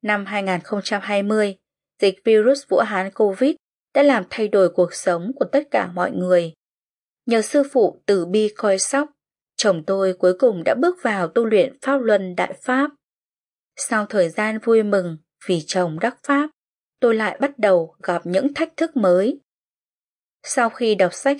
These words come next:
Pháp Luân Đại Pháp, chồng tôi cũng có nhận thức về tu luyện Đại Pháp. Ngoài việc quy chính bản thân theo Pháp, anh còn dùng các tiêu chuẩn mà anh nhận thức được để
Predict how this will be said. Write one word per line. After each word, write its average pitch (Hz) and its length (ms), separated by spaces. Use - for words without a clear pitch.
Pháp 294 180
Luân 208 260
Đại - 220
Pháp, 285 260
chồng 233 260
tôi 262 260
cũng 254 220
có 240 240
nhận 262 260
thức 359 200
về 175 220
tu 185 120
luyện 185 340
Đại 170 160
Pháp. 277 380
Ngoài 220 220
việc 196 200
quy 214 180
chính 190 300
bản 202 220
thân 190 260
theo 196 180
Pháp, 285 380
anh 240 320
còn 196 200
dùng 180 260
các 285 220
tiêu 220 200
chuẩn 175 360
mà 180 160
anh 190 300
nhận 190 220
thức 320 220
được 208 280
để 190 160